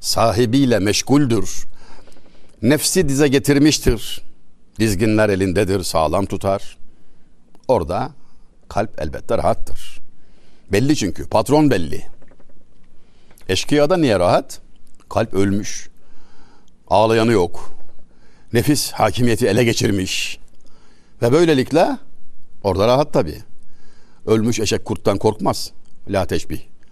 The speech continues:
Bilmiyor ki ızdırabını. Kararmış. Varlığının farkında değil. Orada da rahattır. Senle bende harp devam ediyor.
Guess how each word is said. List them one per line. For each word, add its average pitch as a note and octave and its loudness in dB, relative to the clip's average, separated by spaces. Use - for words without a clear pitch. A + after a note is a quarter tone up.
Bilmiyor D3 6
ki E3+ 2
ızdırabını. G2 0
Kararmış. C#3 2
Varlığının D#3+ 4
farkında D#3+ 4
değil. G2 0
Orada G2 2
da D#2+ 2
rahattır. - -2
Senle G#2+ 2
bende E2+ 2
harp - 0
devam E2 2
ediyor. - -10